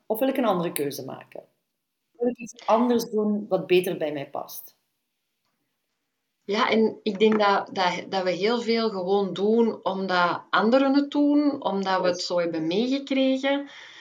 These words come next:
Speaker 1: Juist.
Speaker 2: Eh, en, eh, ja, ik, ik ervaar dat zelf ook, eh,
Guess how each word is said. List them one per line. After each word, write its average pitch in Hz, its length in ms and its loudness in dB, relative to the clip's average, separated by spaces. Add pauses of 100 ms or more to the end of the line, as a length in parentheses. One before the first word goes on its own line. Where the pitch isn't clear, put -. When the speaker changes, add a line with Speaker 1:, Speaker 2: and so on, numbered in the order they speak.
(200)
Speaker 1:
Juist. 156 320 -4
Speaker 2:
Eh, 175 240 -14 (320)
en, 175 400 -14
eh, - 60 -20 (180)
ja, - 260 -8
ik, 160 140 -10 (400)
ik - 80 -12
ervaar 175 280 2
dat 170 180 -4
zelf 170 340 0
ook, 277 480 -2
eh, 180 280 -4